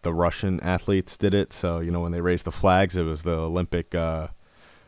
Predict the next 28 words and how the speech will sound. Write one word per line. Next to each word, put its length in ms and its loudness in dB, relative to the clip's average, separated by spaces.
rings 680 2
that 140 -2
were 140 -4
on 140 -4
the 60 -8
flag 420 -2
and 240 -14
obviously 400 -8
not 160 -12
the 80 -8
Russian 320 -8
flag. 340 -8
Um, 480 -2
yeah, 180 12
it 40 12
would 120 10
have 100 10
been 60 4
weird 320 10
to 100 -2
see 540 0
guys 400 2
like, 460 -2
uh, 380 -2
Alex 220 6
Ovechkin 640 2
from 260 -4
Russia 480 0